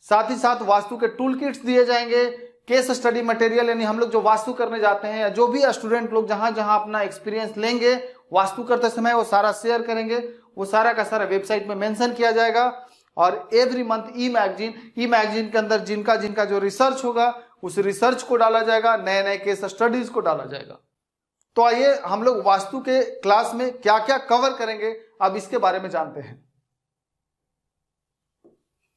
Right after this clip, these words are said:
सबसे पहले हम लोग पढ़ेंगे basic of वास्तु, यानी समझेंगे वास्तु शास्त्र के बारे में।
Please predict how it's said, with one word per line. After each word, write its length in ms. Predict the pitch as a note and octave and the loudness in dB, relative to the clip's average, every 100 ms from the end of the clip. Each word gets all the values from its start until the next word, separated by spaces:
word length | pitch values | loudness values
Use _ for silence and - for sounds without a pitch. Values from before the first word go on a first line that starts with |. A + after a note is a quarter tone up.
| _ _ _ _ _ _ _ _ _ _ _ _ _ _ _ - | _ _ _ _ _ _ _ _ _ _ _ _ _ _ _ 0
सबसे 300 | C4 C4 D4 | 0 2 2
पहले 240 | B3+ B3 | 4 4
हम 120 | A#3+ | 2
लोग 140 | B3+ B3 | 0 0
पढ़ेंगे 300 | A3+ A#3+ G#3 | -2 -2 0
basic 300 | G#3 A3 C4 | 0 0 0
of 160 | B3 A#3 | 0 2
वास्तु, 420 | G#3+ A3 - B3+ | 2 2 -4 -6
यानी 240 | G3+ G3+ | -2 -2
समझेंगे 440 | G#3+ A3 G#3+ A#3+ G#3+ | 0 -2 -2 -2 2
वास्तु 400 | F#3+ G3+ D4 B3+ | 2 2 0 -10
शास्त्र 460 | - A3+ A3+ C4 B3 | 0 0 2 0 0
के 140 | B3 | 2
बारे 240 | A#3 A#3+ | 2 0
में। 200 | A#3 B3 | -4 -8